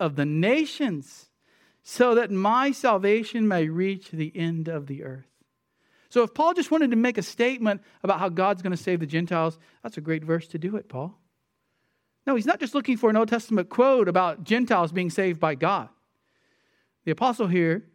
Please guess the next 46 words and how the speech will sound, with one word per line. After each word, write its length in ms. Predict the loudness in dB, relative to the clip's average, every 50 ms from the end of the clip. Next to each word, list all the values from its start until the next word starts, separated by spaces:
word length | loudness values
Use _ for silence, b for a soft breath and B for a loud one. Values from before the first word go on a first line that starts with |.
| _
inspired 340 | -10 -6 0 2 2 2 4
by 80 | 2 2
the 80 | 2
Holy 240 | 2 2 2 2 2
Spirit, 400 | -2 -4 -6 0 2 2 2 2
is 160 | 0 -4 0
looking 320 | 2 2 2 2 0 -2 0
for 120 | 2 0
verses 380 | 2 4 2 2 2 -2 -4 -4
that 140 | -4 -4 -2
show 240 | 0 2 2 2
us 100 | 0 0
God's 420 | -2 0 0 2 2 2 0 -2 -4 -4
mercy 560 | 0 2 2 4 4 2 2 0 -4 -4 -4
to 200 | -4 -2 0 0
a 60 | 0
people 500 | 2 2 2 2 2 2 2 0 0 b b b b b b
who 180 | 2 2 4 4
are 120 | 4 4
not 300 | 4 4 4 2 2 2
his 160 | 0 -2 -4
people, 420 | -2 -2 -2 -2 -2 -2 -8 -12 -12 _ _ _ _ _ _ _ _
to 120 | 2 2 4
a 100 | 4 2
people 360 | 2 2 2 2 2 2 2
who 80 | 4
are 140 | 4 2 2
called 340 | 2 0 0 2 2 2 2
not 200 | 2 0 0 0
my 160 | -2 -4 -4
people. 300 | -2 -2 -4 -4 -4 -6
I 80 | -6 -4
mean, 160 | -4 -2 -4
how 120 | -2 -2
much 220 | -2 -4 -4 -4 -2
better 200 | 0 0 0 -2
can 200 | -4 -6 -8 -6
you 100 | -6 -6
get 260 | -2 -2 -2 -2 -2
than 140 | -8 -4 -4
that 160 | -4 -4 -2
verse? 400 | -4 -4 -4 -6 -6 -14 _ _ _ b b b b b b b b b b b
"You're 220 | b 2 2 2 4
not 260 | 4 2 2 2 2
my 140 | 2 2 2
people. 400 | 4 2 0 0 -2 -6 -8